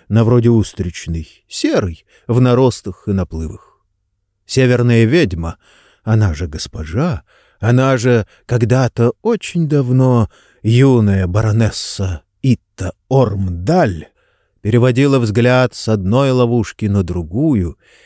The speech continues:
и чувствовала внутри странную, обессиливающую пустоту. Зачем всё это было?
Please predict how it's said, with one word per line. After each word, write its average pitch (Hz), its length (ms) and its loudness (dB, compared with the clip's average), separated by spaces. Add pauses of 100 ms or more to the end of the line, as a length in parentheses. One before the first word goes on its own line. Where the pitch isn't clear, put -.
(140)
и 117 220 0
чувствовала 110 880 2
внутри 110 480 2
странную, 101 880 -2 (240)
обессиливающую 92 1200 -4
пустоту. - 720 -18 (840)
Зачем 120 580 0
всё 95 220 -6
это 92 260 -4
было? 87 400 -6